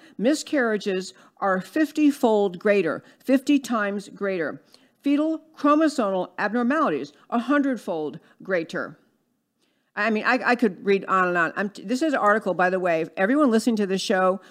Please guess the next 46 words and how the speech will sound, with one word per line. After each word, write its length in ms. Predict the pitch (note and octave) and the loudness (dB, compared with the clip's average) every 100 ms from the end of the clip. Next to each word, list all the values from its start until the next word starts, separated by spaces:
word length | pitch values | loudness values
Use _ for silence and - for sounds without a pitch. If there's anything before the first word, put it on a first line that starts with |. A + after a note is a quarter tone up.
| _ | _
or 120 | - E3 | -8 -4
listening 260 | G3 B3+ | 0 0
to 120 | B3 | 2
it 80 | C4 | 2
later, 360 | F#3+ F3+ E3+ E3 - - | 2 2 2 -2 -8 -4
I 160 | E3+ A3 | 0 2
always 300 | C4+ C#4 G#3+ | 4 2 0
link 400 | F#3 G#3 A#3 - - | -2 0 0 -4 -2
on 300 | F#3+ A3 B3 | 2 4 4
my 220 | G#3 G#3+ | 2 2
website 580 | G3+ F3+ E3+ F3+ D3+ D3 - | 2 -2 -2 -2 -2 -2 -2
every 300 | F#3+ G#3 C4 | 0 2 0
story 580 | - - F#3+ F3+ F3+ - | -2 -2 0 0 0 0
I 380 | F3 E3+ E3+ - - | 0 0 -4 -8 -6
talk 240 | D#4+ E4 | -4 -2
about, 280 | D#3 D3 D3 | -2 -4 -4
so 100 | - | -4
you 140 | F#3+ | 0
can 160 | C4 C#4+ | 0 2
go 80 | B3 | 2
read 220 | G#3 G3+ | 2 0
it 80 | G3+ | -2
yourself. 500 | F3 F#3 F#3+ D3 C#3+ _ - _ | -4 -4 -2 -2 -4 _ -20 _
Our 160 | - G3 | 0 2
website 440 | F#3+ A3+ A#3 A#3 | 2 2 2 0
is 200 | D#3+ F#3+ | 2 0
america 460 | F3 E3 F3+ G#3 G#3+ | 0 0 0 0 -2
can 240 | - G3+ | -4 -4
we 100 | G3 | -4
talk 380 | G3+ F#3 D#3+ E3+ | -4 -2 -2 -2
dot 240 | F3 F#3+ | -2 -2
org, 380 | - E3 D#3 D#3+ - - - | -2 -2 -2 -6 -14 -16 -8
america 580 | E3+ E3 F#3+ G#3+ A3+ | -4 0 2 2 0
can 240 | A3+ G#3+ F#3+ | -4 -4 -4
we 80 | G3 | -4
talk 380 | - E3+ D#3+ | -4 -4 -2
dot 240 | - F3 G#3+ | -2 -2 -2
org. 320 | F#3 D#3+ D#3+ | -2 -2 -2
I 100 | D#3+ - | -4 -4
urge 260 | F3+ F#3+ | -4 -2
you 60 | A#3+ | -2
to 60 | |
go 180 | A3 B3+ | 2 4
to 60 | C4 | 4
that 180 | F#3+ C3+ | 4 0
website, 400 | D#3 - E3+ | -4 -2 -6